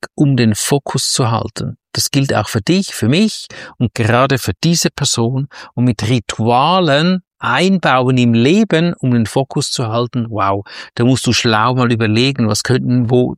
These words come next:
könnten die Rituale denn eben sein. Wir dürfen uns also fragen, wie spürst du denn, wenn du stärker wirst? Und das ist etwas, wo wir uns doch immer wieder mal reflektieren können. Was, wie ging's mir vor einem Monat, vor einem halben Jahr, wie geht's mir heute?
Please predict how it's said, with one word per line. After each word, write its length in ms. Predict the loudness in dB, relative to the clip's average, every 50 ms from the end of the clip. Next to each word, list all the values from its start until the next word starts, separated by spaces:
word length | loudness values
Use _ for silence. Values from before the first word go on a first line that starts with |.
| _
könnten 420 | -4 -2 -2 -2 -2 -2 -2 -2 0
die 120 | 0 0
Rituale 680 | 0 0 0 -2 -2 -4 -6 -4 -2 -2 -2 -2 -4 -4 -6 -4 -4
denn 240 | -4 -2 -4 -4 -4
eben 300 | -6 -6 -4 -2 -4 -4
sein. 220 | -2 -2 -4 -6 -6 -16 _ _ _ _ _ _ -20 -20 -20 -18 -18 -18 -18 -18 -18 -20 -20 -20 _ _ _ -2 2
Wir 140 | 2 2
dürfen 460 | 2 2 2 2 2 2 2 2 2 2
uns 160 | 4 4 4
also 200 | 2 2 2 0
fragen, 760 | 0 0 0 2 2 4 4 2 2 2 0 0 0 -2 -2 0
wie 200 | 2 2 2 2
spürst 720 | 0 -2 -4 -6 -4 0 2 2 4 4 2 0 0 -4
du 40 | -2
denn, 300 | -2 0 0 0 2 2
wenn 140 | 2 2 2
du 100 | 0 0
stärker 540 | -2 -2 -2 0 0 -2 -2 -2 -2 -2 -2
wirst? 500 | -2 -4 -4 -8 -10 -12 -10 -10 -8 -4
Und 180 | -4 -2 0
das 140 | 0 0 0
ist 140 | 0 -2 0
etwas, 460 | -2 -4 -2 0 -2 0 0 0 0
wo 180 | 2 2 4 4
wir 160 | 2 2 2
uns 200 | 2 0 0 0
doch 200 | -2 -4 -4 -4 -4
immer 300 | 0 2 2 2 2 2
wieder 220 | 2 2 2 2
mal 220 | 2 4 2 2
reflektieren 880 | 2 0 0 -2 -2 -4 -4 -4 -2 -2 0 2 2 2 2 2 0 0
können. 480 | 0 0 0 2 2 2 0 0 0 0
Was, 460 | 0 0 0 0 -4 -4 -6 -4 -2 0
wie 160 | 0 0 2
ging's 320 | 2 2 2 0 0 0
mir 180 | 0 0 0 0
vor 240 | 0 0 0 2 2
einem 260 | 2 2 2 2 2
Monat, 540 | 2 2 2 2 2 0 0 0 0 -2 -2
vor 180 | -2 0 0 2
einem 200 | 2 0 0 0
halben 400 | 0 0 0 0 0 0 -2 0
Jahr, 320 | 0 0 0 0 0 0
wie 100 | -2 0
geht's 280 | 0 0 -2 -2 0 0
mir 180 | 0 0 0
heute? 400 | 0 0 -2 -2 -2 -2 -4 -4